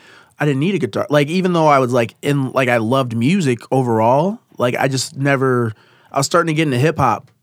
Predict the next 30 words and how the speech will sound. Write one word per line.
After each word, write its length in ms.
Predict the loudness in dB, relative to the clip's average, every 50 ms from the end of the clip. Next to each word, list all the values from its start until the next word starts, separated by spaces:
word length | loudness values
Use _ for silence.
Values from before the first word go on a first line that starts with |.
| _ _ -6
and 200 | -4 -4 -2 -2
then, 180 | -2 -2 -2
like, 240 | -2 -2 -2 -2 -4 -10 -20 _ -8 -6
and 140 | -6 -4
instrumentals 640 | -4 -6 -6 -6 -6 -4 -4 -2 -2 -2 -2 -2 -4 -6
and 120 | -6 -6
stuff. 300 | -6 -6 -6 -8 -6 -6
So 280 | -4 -2 0 0 0 -2
it 40 |
was 160 | -2 -4 -4 -2
like, 320 | -2 -2 -2 -2 -6 -10 _ -20 _ _ _ _
we, 140 | -2 0 2
you 340 | 2 0 -2 -4 -6 -4 -2
know, 80 | 0 2
I 100 | 2 2
had, 120 | 2 0 -2
I'd 200 | -2 -2 -2 -2
met 240 | -2 -2 -4 -4 -4
friends 320 | -2 0 0 0 0 0
that 160 | 0 -2 -2 0
made 300 | 0 0 -2 -2 -2 -2
beats 260 | -2 -2 -2 -4 -6
and 140 | -6 -6 -6
stuff. 340 | -4 -2 -2 -2 -2 -2
So 160 | -2 -2 0 0
that 180 | 2 2 0 0
just 160 | 0 -4 -4 -2
kinda 200 | -2 -2 -2 -2
took 240 | -2 -4 -4 -2 0
over 500 | 0 0 2 0 0 0 0 0 0